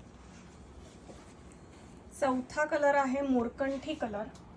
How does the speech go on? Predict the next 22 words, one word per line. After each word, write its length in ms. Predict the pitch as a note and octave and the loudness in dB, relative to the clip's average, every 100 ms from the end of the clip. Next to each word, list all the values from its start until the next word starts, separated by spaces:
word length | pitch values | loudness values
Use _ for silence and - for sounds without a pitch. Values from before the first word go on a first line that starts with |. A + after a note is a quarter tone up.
| - - - - - - - - - - - - - - - - - - - | -20 -20 -20 -18 -18 -18 -16 -18 -16 -18 -18 -18 -18 -18 -18 -18 -18 -8 4
पाचवा 420 | B3+ - C#4+ D#4+ | 4 4 6 6
कलर 300 | E4+ D4 C4 | 10 8 8
आहे 220 | B3 C4+ | 4 2
फिरता 520 | C#4+ C#4+ A3+ - C4+ | 0 -2 -2 4 6
ग्रीन 300 | D4 C#4+ C4 | 6 6 6
कलर, 260 | B3 A3+ G#3+ | 4 0 2
अतिशय 460 | A3+ - C#4+ - F4+ | 0 0 0 2 2
सुंदर 380 | E4 C4 A#3+ | 4 6 6
कलर 280 | B3 A#3 A3 | 6 2 0
आहे. 240 | G#3+ G#3 C#4+ - - - - - - - | -2 -4 -6 -8 -16 -16 -16 -16 -16 -6
सहावा 420 | C#4 B3+ A#3+ B3+ D4 | 0 2 4 4 6
कलर 340 | E4 D4 C#4 | 6 8 8
आहे 280 | C4 B3 C#4+ D#4+ - - - - - - - - - - | 8 4 -2 -4 -14 -20 -20 -20 -18 -18 -20 -20 -18 -2
ऑरेंज. 400 | A#3 A#3 C4 F4 - - - - - - - - - | 0 4 4 4 -2 -8 -16 -18 -18 -18 -18 -14 0
सातवा 420 | C4 B3 - D4+ | 2 2 2 2
आहे 260 | D#4+ C#4 D4 | 4 4 0
पैठणी 580 | - A3+ A#3 - C#4+ D#4 | 0 -2 -2 -2 0 0
कलर. 300 | B3+ A3+ A#3+ - - - - - - - - - - - - - - - - - - | 0 0 0 -4 -18 -18 -18 -18 -18 -18 -18 -16 -16 -18 -18 -8 -6 -6 -10 -14 -4
आठवा 420 | A#3+ - D4 D4+ | -4 -4 0 2
आहे 260 | C#4+ B3 | 2 0
पिंक 400 | C#4 - D4 F4+ | -4 -2 -2 -2
कलर 320 | - B3 G#3 | 0 -2 -2